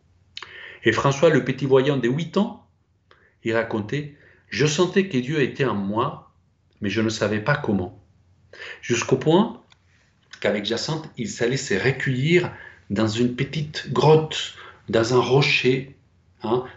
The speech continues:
dans lequel il y avait presque les enfants qui pouvaient rentrer. Je suis allé moi-même.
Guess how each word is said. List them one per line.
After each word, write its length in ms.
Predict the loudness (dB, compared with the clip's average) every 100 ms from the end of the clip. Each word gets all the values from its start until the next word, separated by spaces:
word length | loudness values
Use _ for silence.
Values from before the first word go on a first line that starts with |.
| 0
dans 100 | 0
lequel 220 | 2 0
il 60 |
y 40 | 2
avait 140 | 2
presque 500 | -2 -4 -2 -2 0
les 200 | -2 0
enfants 240 | -2 -2 -6
qui 140 | -6
pouvaient 260 | -4 0 2
rentrer. 340 | 0 0 -2
Je 120 | -2
suis 260 | -4 -4 -2
allé 160 | -2
moi-même. 400 | 0 0 2 0